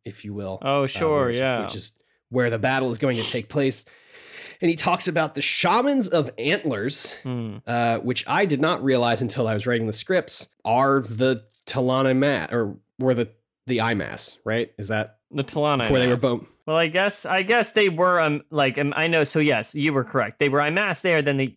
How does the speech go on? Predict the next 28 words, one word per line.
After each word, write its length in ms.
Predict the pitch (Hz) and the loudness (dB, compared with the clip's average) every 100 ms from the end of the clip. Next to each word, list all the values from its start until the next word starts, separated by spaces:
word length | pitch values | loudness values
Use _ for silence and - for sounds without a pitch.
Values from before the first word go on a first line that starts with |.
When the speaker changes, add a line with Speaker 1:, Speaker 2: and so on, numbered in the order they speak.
| - | -6
Speaker 2:
the, 160 | 131 | -4
the, 340 | 123 143 135 - | 0 0 0 0
the, 160 | 143 131 | -2 -2
the 140 | 143 131 | 0 2
ritual 540 | 202 247 147 127 117 | 2 0 0 2 2
is 140 | 113 123 | 0 -2
what 280 | 117 98 _ - | -4 -4 _ -14
Speaker 1:
Turned 280 | - 135 113 | -2 0 2
them 80 | 110 | 0
into 140 | 101 | -2
the 60 | 92 | -6
Talana 280 | 95 - | -10 -12
Imass. 120 | - - | -12 -8
Okay. 180 | 120 - - | -8 -8 -2
Speaker 2:
and 240 | 202 202 | 2 2
scarred 460 | 147 - 170 151 135 | 0 2 2 2 2
this 180 | 139 - | 0 0
valley. 380 | 143 127 87 - _ - | 0 0 -4 -10 _ -4
Speaker 1:
Yes. 220 | 127 - | -2 0
So 340 | - - 156 127 | 0 0 2 0
this 460 | 110 175 180 - - | 0 0 2 0 -2
valley 540 | 113 165 175 135 120 | -2 0 2 2 2
is 200 | 117 104 | 0 -4
where 600 | 101 131 139 131 120 107 | -2 0 2 4 2 0
the 100 | 113 | 0
ritual 380 | 117 113 120 110 | -2 -2 -2 -4
of 100 | 107 | -4
Talan 640 | 113 113 107 104 98 92 | -2 -2 0 -2 -4 -6